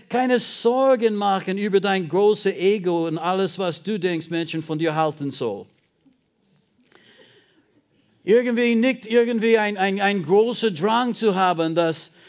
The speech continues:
dass Menschen dich unbedingt respektieren oder ehren. Weißt du, Jesus kam, um uns zu zeigen, wie wir leben können.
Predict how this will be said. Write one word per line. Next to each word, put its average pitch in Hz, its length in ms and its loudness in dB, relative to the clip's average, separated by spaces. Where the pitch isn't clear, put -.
dass 190 280 0
Menschen 208 440 -2
dich 202 200 -2
unbedingt 208 640 2
respektieren 202 840 0
oder 185 260 0
ehren. 185 380 -2
Weißt 233 280 0
du, 247 80 -2
Jesus 226 960 -2
kam, 135 640 -4
um 180 160 -2
uns 233 360 -2
zu 233 100 -4
zeigen, 202 520 0
wie 185 140 -4
wir 185 120 2
leben 180 340 -2
können. 156 460 -6